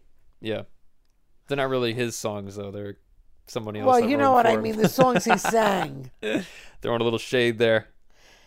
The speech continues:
Speaker 2: You
Speaker 1: Yeah.
Speaker 2: know, the songs he sang are still big today.
Speaker 1: Oh yeah, of course. No, they're, and, and look,
Speaker 2: And
Speaker 1: no.
Speaker 2: he's gone, what, about
Speaker 1: It, they were, they
Speaker 2: twenty
Speaker 1: are
Speaker 2: or
Speaker 1: his
Speaker 2: thirty
Speaker 1: songs.
Speaker 2: years already? No, longer
Speaker 1: It's
Speaker 2: than
Speaker 1: been a
Speaker 2: that.
Speaker 1: long time, Grandma.
Speaker 2: Huh?
Speaker 1: It's been a long, long
Speaker 2: I
Speaker 1: time.
Speaker 2: think about forty years.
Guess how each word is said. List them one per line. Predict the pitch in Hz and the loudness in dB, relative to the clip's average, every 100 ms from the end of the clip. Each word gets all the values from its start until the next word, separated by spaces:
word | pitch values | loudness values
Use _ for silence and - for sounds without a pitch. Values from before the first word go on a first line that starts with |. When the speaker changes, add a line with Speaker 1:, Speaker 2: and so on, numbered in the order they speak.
| _ | _
Speaker 2:
You | 185 | 0
Speaker 1:
Yeah. | 185 | 2
Speaker 2:
know, | 196 | 0
the | 202 | -2
songs | - 262 254 - | 0 0 0 -4
he | 233 | -6
sang | 190 226 208 196 | -4 -2 0 -2
are | 190 | -4
still | 165 - 226 | -6 0 0
big | 190 202 - | 4 2 0
today. | - 202 180 156 139 | -2 0 2 0 2
Speaker 1:
Oh | 165 | 4
yeah, | 151 | 4
of | 107 | 0
course. | - 131 98 - | -2 -6 -6 -10
No, | 127 104 | -8 -4
they're, | 101 127 | 0 0
and, | 160 156 151 | 0 -2 -4
and | 160 127 | -6 -6
look, | 95 | -6
Speaker 2:
And | - 220 | -2 0
Speaker 1:
no. | |
Speaker 2:
he's | 226 | -2
gone, | 175 240 233 233 | 0 2 2 2
what, | 226 208 | 0 0
about | 208 180 170 | 2 2 2
Speaker 1:
It, | 147 131 | 2 2
they | 151 | 4
were, | 151 | 6
they | |
Speaker 2:
twenty | 220 151 | 8 8
Speaker 1:
are | 147 139 | 10 8
Speaker 2:
or | |
Speaker 1:
his | 127 214 | 6 2
Speaker 2:
thirty | 214 | 0
Speaker 1:
songs. | 202 | -2
Speaker 2:
years | 208 226 240 | 0 0 -2
already? | 247 262 269 294 - - - - _ | -2 0 0 -4 -12 -20 -20 -20 _
No, | - 233 226 | -8 -4 -2
longer | 185 208 269 | 0 -2 0
Speaker 1:
It's | 254 | -2
Speaker 2:
than | 185 | -2
Speaker 1:
been | - | -4
a | |
Speaker 2:
that. | 160 151 - | -2 -2 -4
Speaker 1:
long | 101 | -8
time, | 95 | -10
Grandma. | 95 95 95 - - - - | -12 -12 -12 -16 -20 -20 -12
Speaker 2:
Huh? | 185 196 277 | -6 -6 -8
Speaker 1:
It's | - | -10
been | - | -4
a | 131 | -2
long, | 120 131 131 131 127 | 0 2 2 0 0
long | 120 120 113 | -2 -2 -4
Speaker 2:
I | |
Speaker 1:
time. | 214 | -6
Speaker 2:
think | 247 247 | -4 0
about | 208 202 | 2 2
forty | - 226 226 | 2 2 2
years. | 226 233 302 262 139 - | 2 -4 -2 -2 -2 -10